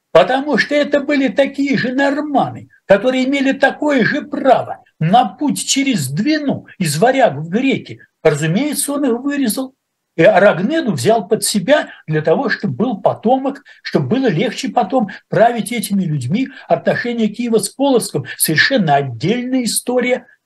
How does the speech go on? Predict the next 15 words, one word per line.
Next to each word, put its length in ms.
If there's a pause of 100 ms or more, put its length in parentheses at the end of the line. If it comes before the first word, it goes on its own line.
(160)
Полоцк 400
всегда 520
ненавидел 720
Киев, 420 (320)
вот 180
с 60
самого 400
начала. 560 (480)
Так 200
вот, 200
а 60
поскольку 600
у 80
Владимира 720
дети, 640